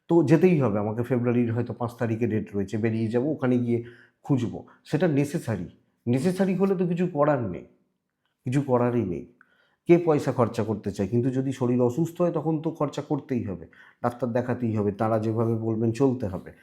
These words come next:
তো এটা ঘটনা, নেসেসারি হলে তো কিছু করার নেই, কোনো কিছু ব্যাপার নেই। কিন্তু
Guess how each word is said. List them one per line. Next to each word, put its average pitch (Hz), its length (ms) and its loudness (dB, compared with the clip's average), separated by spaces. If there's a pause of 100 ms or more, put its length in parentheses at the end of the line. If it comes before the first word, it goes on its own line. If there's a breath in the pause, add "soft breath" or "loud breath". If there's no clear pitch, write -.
(260 soft breath)
তো 214 220 0
এটা 170 240 2
ঘটনা, 135 500 0 (440 soft breath)
নেসেসারি 185 640 4
হলে 180 220 4
তো 175 120 0
কিছু 143 300 -4
করার 101 300 2
নেই, 92 300 -4
কোনো 110 580 -4 (280)
কিছু 131 220 -6
ব্যাপার 104 300 2
নেই। 104 300 -2 (400 loud breath)
কিন্তু 208 540 0